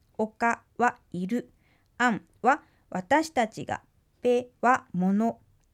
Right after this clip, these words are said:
ネはである、イケはするのにですので、直訳すると、私を育てるしている、私たちがものであるするのにとなり、これの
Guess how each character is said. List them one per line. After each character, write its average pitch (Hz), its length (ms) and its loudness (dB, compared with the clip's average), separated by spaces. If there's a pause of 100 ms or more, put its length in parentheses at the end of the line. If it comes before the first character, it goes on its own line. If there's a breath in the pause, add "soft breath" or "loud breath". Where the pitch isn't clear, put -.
ネ 240 360 0 (100)
は 254 240 -2 (240 soft breath)
で 190 280 -4
あ 247 160 -2
る、 208 200 -6 (340)
イ 202 80 -6
ケ 240 460 -2
は 247 220 2 (200 soft breath)
す - 240 -6
る 285 120 4
の 269 180 2
に 156 160 -6 (180)
で 202 120 -2
す 190 140 -8
の 165 140 -6
で、 277 200 2 (360 loud breath)
直 254 260 -6
訳 269 260 -2
す 269 140 -10
る 254 140 -6
と、 320 320 -6 (300)
私 269 600 -4
を 277 260 2
育 247 380 0
て 330 200 -2
る 254 140 -2
し - 120 -10
て - 140 -10
い 165 240 -6
る、 185 240 -4 (140)
私 294 500 -4
た 269 160 -2
ち 185 180 -10
が 165 180 -10 (180)
も 196 160 2
の 262 180 4
で 220 360 0
あ 226 140 2
る 233 140 0
す - 240 -6
る 262 120 2
の 262 180 0
に - 180 -8 (320)
と 359 220 -4
な 202 140 -2
り、 156 160 -8 (840 soft breath)
こ 285 100 -2
れ 269 140 6
の 277 240 0